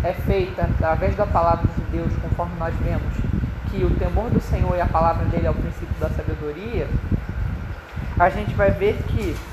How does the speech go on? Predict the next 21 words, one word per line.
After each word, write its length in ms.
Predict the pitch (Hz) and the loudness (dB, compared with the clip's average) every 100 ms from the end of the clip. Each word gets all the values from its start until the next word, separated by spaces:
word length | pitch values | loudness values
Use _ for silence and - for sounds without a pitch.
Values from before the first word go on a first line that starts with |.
| - | -8
o 100 | 190 | -4
ingênuo, 800 | 214 208 - 202 247 254 214 196 | -4 -4 -4 -2 0 0 -2 -4
o 40 | |
simples, 600 | 190 - 226 269 - - - - - - | -4 -6 -6 -4 -2 -2 0 -2 -4 2
é 100 | 220 | 4
aquele 400 | 220 226 262 262 | 4 6 4 4
homem 500 | 208 208 269 269 185 147 - - - - - - - | 2 4 2 2 -4 -8 -12 -14 -12 -10 -6 -4 0
que 80 | 247 | 2
ele 160 | 247 | 2
vai 280 | 247 233 302 | 6 6 6
acreditar 600 | 370 277 254 233 - 190 | 4 2 2 -2 -4 -4
em 120 | 185 - | -2 -4
tudo, 480 | 175 208 247 262 247 | -4 -2 -2 -2 -2
que 80 | - | 2
ele 140 | 214 | 2
vai 280 | 180 208 269 | 2 4 4
praticar 460 | 285 247 - - 190 | 2 -2 0 4 4
as 120 | 190 - | 4 2
coisas 500 | 170 196 240 - - - - - - - - - - - - - - - - - - - - - - - - - | 2 4 4 2 0 0 2 2 2 0 0 0 0 0 0 0 2 2 0 -2 -2 -2 -2 -4 -4 -2 0 2
sem 280 | - 226 233 247 - | 6 4 4 -2 0
refletir. 560 | 196 240 262 - - - | 2 0 2 2 2 0